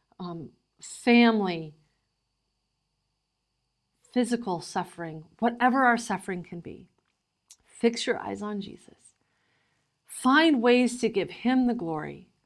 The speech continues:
'cause he is writing a story. God the Father is writing a story far greater than we are. And if we can suffer in a little, for a little while, so he gets even more glory. Amen and amen.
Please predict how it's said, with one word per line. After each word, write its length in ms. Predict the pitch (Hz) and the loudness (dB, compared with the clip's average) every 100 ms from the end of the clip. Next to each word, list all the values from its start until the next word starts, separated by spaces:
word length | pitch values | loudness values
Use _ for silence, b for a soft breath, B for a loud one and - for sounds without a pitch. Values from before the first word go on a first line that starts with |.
| _ _ _ _ _ _ _ - | _ _ _ _ _ _ _ -6
'cause 160 | 202 | -4
he 300 | - - 262 | 0 6 8
is 160 | 240 190 | 6 4
writing 320 | 196 185 180 | 2 2 -2
a 40 | |
story. 420 | 180 - 175 156 151 | -4 -8 -10 -10 -10
God 240 | 170 214 240 | -6 -4 -4
the 80 | 240 | -6
Father 360 | - 175 180 | -4 -4 -6
is 180 | 165 156 | -8 -8
writing 460 | 156 180 190 208 208 | -2 0 0 -2 -6
a 60 | |
story 480 | 202 - 156 135 151 _ _ | -10 -12 -12 -12 -16 _ _
far 240 | - 196 202 | -12 -10 -10
greater 360 | 196 180 170 | -8 -6 -6
than 180 | 165 170 | -8 -12
we 160 | 165 - | -14 -20
are. 240 | - _ _ _ _ _ _ _ _ _ | -20 _ _ _ _ _ _ _ _ _
And 100 | 190 | -10
if 140 | 190 220 | -8 -6
we 100 | 240 | -4
can 160 | 247 | -4
suffer 420 | 233 226 - 220 | -6 -8 -6 -4
in 180 | 208 190 | -4 -4
a 100 | 180 | -6
little, 240 | 170 180 - | -8 -10 -10
for 120 | - 202 | -4 -2
a 60 | |
little 240 | 165 180 202 | -2 -4 -6
while, 440 | 185 185 214 240 _ _ _ _ _ | -6 -8 -10 -12 _ _ _ _ _
so 160 | - 190 | -8 -8
he 220 | - 202 | -8 -10
gets 440 | 202 180 - - - | -10 -14 -16 -20 -16
even 280 | 190 185 175 | -12 -12 -12
more 200 | 175 175 | -12 -14
glory. 500 | 170 165 185 185 196 _ _ _ _ _ _ 196 | -16 -16 -18 -20 -20 _ _ _ _ _ _ -4
Amen 420 | 220 202 185 180 | -2 -2 -4 -6
and 140 | 165 | -8
amen. 420 | - 156 151 147 | -10 -12 -14 -20